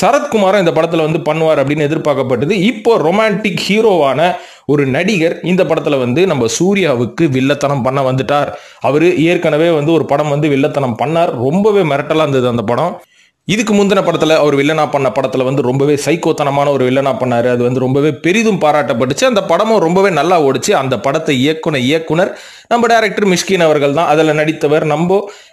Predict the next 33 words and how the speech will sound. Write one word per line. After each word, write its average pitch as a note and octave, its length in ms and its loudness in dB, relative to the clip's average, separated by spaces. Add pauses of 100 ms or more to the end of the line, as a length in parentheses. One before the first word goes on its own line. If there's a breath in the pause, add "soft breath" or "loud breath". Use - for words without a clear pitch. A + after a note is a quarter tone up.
(140)
விஷால் D3+ 440 0
அவர்கள். C3 400 0
இப்ப G#3+ 220 0
தெரிஞ்சிருக்கும்னு G#3+ 460 2
நினைக்கிறேன் F3 360 0
யாருன்னு D#3+ 300 0
சொல்லிட்டு. D3 260 2 (120)
கண்டிப்பா F3 360 0
உங்களுக்கு C#3+ 320 0
தெரிஞ்சிருக்கும். D3 480 0
நம்ம C3 260 0
உன்னாலே A3+ 360 2 (120)
உன்னாலே F3 360 2 (120)
படத்தில் D3 440 0
ஹீரோவாக D3+ 440 2
நடித்த C#3 280 -2 (560 loud breath)
நம்ம C#3 160 0 (140)
வினய் G#3 320 2
அவர்கள் D#3+ 360 0
சூர்யா E3 360 2
நாற்பதில் D3+ 480 0 (360 loud breath)
தற்போதைய G#3 520 2 (160)
வில்லனாக D#3 500 2 (160)
அறிமுகமாக D3+ 520 2 (120)
போகிறார் C#3 480 2
அப்படின்ற D3+ 340 0 (100)
ஒரு C#3 120 2
விஷயம் D#3 280 0
வந்து D#3 160 0 (100)
இப்போ - 260 -2
சோஷியல் F#3 400 2
மீடியால C#3 380 0 (580 loud breath)
ரொம்பவே D#3+ 400 2